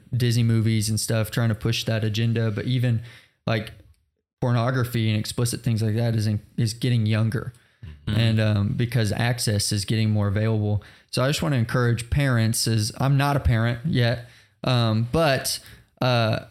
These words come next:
Speaker 1: working with teenagers and, and, and, uh, you know, working with parents, I just wanna say you, you are not powerless in helping your kid in these things.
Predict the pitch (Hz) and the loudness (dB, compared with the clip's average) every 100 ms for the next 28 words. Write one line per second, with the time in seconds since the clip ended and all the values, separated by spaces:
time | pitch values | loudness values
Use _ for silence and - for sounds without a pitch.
0 | - - 120 127 123 127 117 113 123 120 | -10 -4 0 0 0 2 2 2 0 2
1 | 117 110 117 110 113 - 113 110 107 - | 2 2 0 0 0 0 0 0 -2 -2
2 | 107 104 104 104 113 - - - 117 107 | 0 2 2 2 0 -4 -8 -2 0 0
3 | 117 120 113 110 - 117 113 110 - 139 | 0 0 0 0 0 0 0 0 -2 -2
4 | 165 147 143 123 113 117 - 127 143 160 | 0 0 0 0 0 -2 -2 2 2 2
5 | 156 - - - 127 123 131 - - 123 | 0 -6 -8 -2 0 0 -2 -4 -2 0
6 | 127 120 113 107 - - - 127 120 117 | 2 2 2 2 0 -4 -2 2 4 4
7 | 113 110 - - _ _ _ _ _ 131 | 2 0 -4 -18 _ _ _ _ _ -2
8 | 120 123 120 107 110 107 104 101 - - | 0 0 0 2 2 2 2 -2 -4 -2
9 | 117 110 104 - 120 110 107 - - - | 2 2 0 0 0 2 0 0 -2 -2
10 | - - | -2 -6